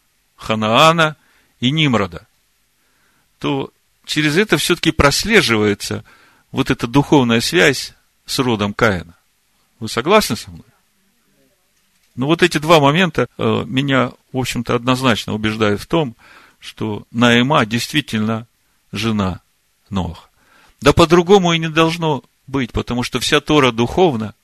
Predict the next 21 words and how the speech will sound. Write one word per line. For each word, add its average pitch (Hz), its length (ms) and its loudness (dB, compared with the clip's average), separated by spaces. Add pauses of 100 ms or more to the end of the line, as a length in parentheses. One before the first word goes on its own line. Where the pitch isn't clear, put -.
(640)
и 160 140 4
она 196 340 6
нам 127 200 2
говорит 139 520 2
о 151 100 2
том 214 220 0
пути, 196 560 -4 (300)
как 180 260 2
нам 190 380 2
устраивать 127 600 0
свою 135 280 -4
душу. 131 360 -4 (1500)
А 165 160 4
мы 247 200 6
сделаны 165 440 2
из 151 140 -2
того 202 220 2
же 175 120 0
самого 165 400 2
теста, - 480 -2 (540)
что - 320 -2